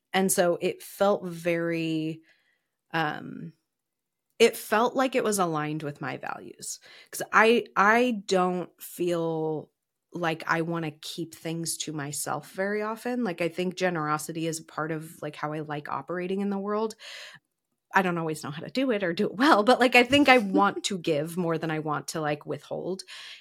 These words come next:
Uh, but I, I really,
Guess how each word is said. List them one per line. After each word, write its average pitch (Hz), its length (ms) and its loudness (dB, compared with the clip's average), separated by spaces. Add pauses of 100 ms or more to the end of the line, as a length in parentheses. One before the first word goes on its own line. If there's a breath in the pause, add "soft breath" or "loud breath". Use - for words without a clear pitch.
(140)
Uh, 185 420 2 (100)
but 202 420 4 (460)
I, 262 580 8 (920)
I 262 400 6
really, 233 960 0